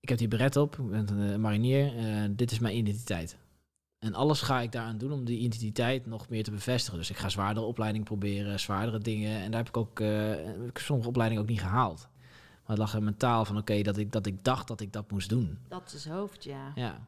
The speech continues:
Speaker 2: Mhm.
Speaker 1: ik dacht dat ik dat moest doen, want dat past wel, dat is marinier. Maar als ik dan geluisterd naar mijn hart,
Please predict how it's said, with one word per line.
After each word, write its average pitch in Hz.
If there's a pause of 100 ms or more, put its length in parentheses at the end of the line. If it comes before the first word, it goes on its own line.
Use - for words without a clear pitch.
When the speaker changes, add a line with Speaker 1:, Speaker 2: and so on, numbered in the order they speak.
(140)
Speaker 2:
Mhm. 202
Speaker 1:
ik 85
dacht 123
dat 127
ik 117
dat 113
moest 110
doen, 135
want 113
dat 120
past 117
wel, 117
dat 113
is 113 (220)
marinier. 110
Maar 101
als 95
ik 113
dan 107
geluisterd 113
naar 110
mijn 101
hart, 117